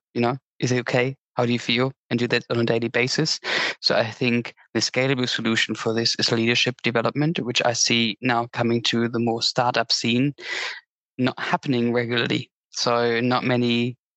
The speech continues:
leaders have been trained in leadership, in situation leadership, in dealing with different people, with different seniority levels, um, uh,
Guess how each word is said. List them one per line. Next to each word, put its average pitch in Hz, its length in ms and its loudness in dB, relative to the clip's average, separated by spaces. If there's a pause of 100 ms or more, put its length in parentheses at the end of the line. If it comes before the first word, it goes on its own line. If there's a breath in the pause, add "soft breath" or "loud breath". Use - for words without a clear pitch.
(140)
leaders 117 500 0
have 120 220 -2
been 117 120 0
trained 131 360 0
in 120 140 0
leadership, 110 400 0 (160)
in 113 100 2
situation 131 600 0
leadership, 117 360 0 (100)
in 117 120 0
dealing 120 260 2
with 120 180 -4
different 123 340 -2
people, 135 460 0
with 120 160 -6
different 120 440 0 (420 loud breath)
seniority 127 580 0
levels, 120 720 0
um, 117 680 2
uh, 113 160 0